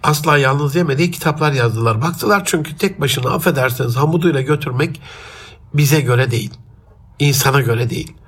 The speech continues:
Yemekte tabii enerji, vitamin vermesinin yanında işin zevk, neşe, eğlence kısmı, kültür kısmı, muhabbet kısmı,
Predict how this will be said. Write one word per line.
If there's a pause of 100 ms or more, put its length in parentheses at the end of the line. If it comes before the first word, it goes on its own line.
(640)
Yemekte
tabii
enerji,
vitamin
vermesinin
yanında
işin
zevk,
neşe,
eğlence
kısmı,
kültür
kısmı, (720)
muhabbet
kısmı,